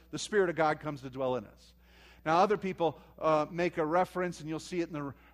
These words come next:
uh, R S V and other, uh, Bible versions, that it's the kingdom of God is among you, 'cause Jesus is there and with them.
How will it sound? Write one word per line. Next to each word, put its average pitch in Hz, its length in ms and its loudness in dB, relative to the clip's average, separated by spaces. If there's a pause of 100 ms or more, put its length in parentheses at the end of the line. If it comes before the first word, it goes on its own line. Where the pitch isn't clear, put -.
(160)
uh, 131 420 -2
R 160 280 2
S 160 180 -2
V 156 500 -2 (220)
and 135 440 -6
other, 156 380 -2 (340)
uh, 123 300 -4
Bible 156 440 2
versions, 156 500 -6
that 151 220 2
it's - 320 -8
the 160 80 -10
kingdom 175 400 -6
of 127 160 -10
God 156 440 2
is 160 200 -2
among 185 460 4
you, 110 300 -8 (840)
'cause 123 180 -12
Jesus 131 460 -6
is 113 100 -16
there 123 240 -4
and 113 160 -10
with 147 180 -4
them. - 120 -20